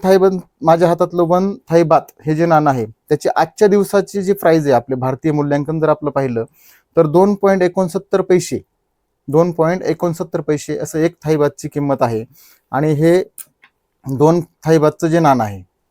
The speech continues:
याची जर आजच्या घडीची किंमत आपण पाहिली भारतीय चलनानुसार तर पाच पॉइंट अडोतीस पैसे अशा पद्धतीचे याचे भारतीय मूल्य आहे. तर मित्रांनो,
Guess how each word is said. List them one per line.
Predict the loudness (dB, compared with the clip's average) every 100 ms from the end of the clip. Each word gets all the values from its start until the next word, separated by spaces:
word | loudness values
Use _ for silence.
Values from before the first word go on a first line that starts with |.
| _ _ -2
याची | -2 0
जर | 0
आजच्या | 2 2 0 0
घडीची | 0 -2 -4
किंमत | -4 -2 -2
आपण | -4 -4
पाहिली | -4 -4
भारतीय | -4 -6 -6 -6
चलनानुसार | -6 -6 -6 -4 -4 -4
तर | -6 -10 -6
पाच | 0 0 -2
पॉइंट | -6 -4 -2
अडोतीस | 0 0 -2 -6
पैसे | -2 -2 -2 -8 -8 _ _ _
अशा | -8 -4
पद्धतीचे | -4 -4 -6 -6 -8 -6 -8
याचे | -8 _ _ _ -20 -12
भारतीय | -8 -6 -6 -6 -6 -8 _ _
मूल्य | -4 -2 0
आहे. | -4 -8 _ _ _ _ _ -2
तर | 0
मित्रांनो, | 2 2 2 0 -2